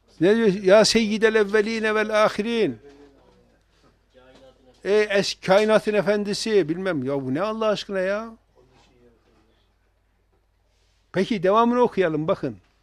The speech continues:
Ve nahnu lehu muslimun. Böyle deyin diyor. O, Allah'a teslim olduk. Fe in amenu bi misli ma amentum bi fekad ihtedav. Sizin inandığınız bu şekilde onlar da inanırlarsa, Yahudi ve Hristiyanlar da böyle inanırlarsa yola gelmiş olurlar.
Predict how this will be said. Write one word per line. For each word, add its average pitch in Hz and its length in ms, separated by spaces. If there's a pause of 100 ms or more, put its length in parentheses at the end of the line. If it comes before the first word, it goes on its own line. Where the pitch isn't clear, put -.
(1600)
Ve 180 140
nahnu 214 300
lehu 214 200
muslimun. 214 640
Böyle 208 280
deyin 165 260
diyor. 117 240
O, 165 280
Allah'a 165 300
teslim 214 400
olduk. 143 320 (480)
Fe 180 200
in 226 100
amenu 240 560
bi 247 80
misli 226 320
ma 202 140
amentum 202 540
bi 262 140
fekad 247 280
ihtedav. 139 460 (460)
Sizin 220 340
inandığınız 202 760
bu 190 60
şekilde 185 320
onlar 180 260
da 180 40
inanırlarsa, 190 680
Yahudi 156 320
ve 160 100
Hristiyanlar 156 460
da 131 200
böyle 269 240
inanırlarsa 202 600
yola 185 220
gelmiş 135 360
olurlar. 110 540